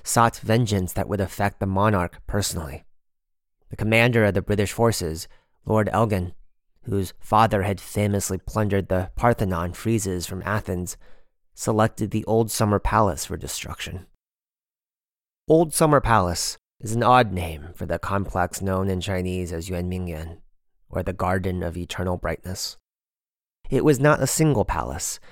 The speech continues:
as the English name implies, but a vast garden of eight hundred fifty acres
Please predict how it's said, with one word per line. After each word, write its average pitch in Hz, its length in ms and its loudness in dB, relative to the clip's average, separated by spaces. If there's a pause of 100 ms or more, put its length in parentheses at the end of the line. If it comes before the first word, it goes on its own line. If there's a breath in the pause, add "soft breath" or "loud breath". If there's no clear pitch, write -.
(260 soft breath)
as 95 180 0
the 92 200 0
English 98 380 -2
name 92 180 -2
implies, 90 600 0 (320 soft breath)
but - 120 -2
a 117 120 4
vast 113 400 4
garden 110 440 4
of 92 160 -4
eight 107 140 -2
hundred 101 300 0
fifty 104 400 -6
acres 95 540 -2